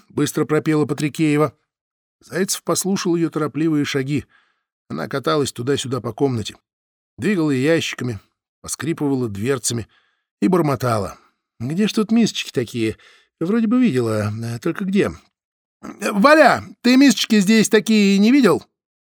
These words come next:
Хозяин пробормотал что-то неразборчиво. "А, а я вроде видела. Но где?"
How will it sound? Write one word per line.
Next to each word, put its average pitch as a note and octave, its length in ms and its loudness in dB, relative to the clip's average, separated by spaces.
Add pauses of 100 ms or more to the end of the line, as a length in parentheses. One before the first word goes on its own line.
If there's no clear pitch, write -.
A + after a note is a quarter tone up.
(220)
Хозяин C3+ 380 -4
пробормотал C#3 600 -2
что-то C#3+ 260 -4
неразборчиво. C3+ 720 -2 (760)
"А, A3+ 320 4
а B3 40 8
я D#4 180 6
вроде G3 220 4
видела. A#3+ 360 4 (440)
Но G3 180 4
где?" A#3 280 4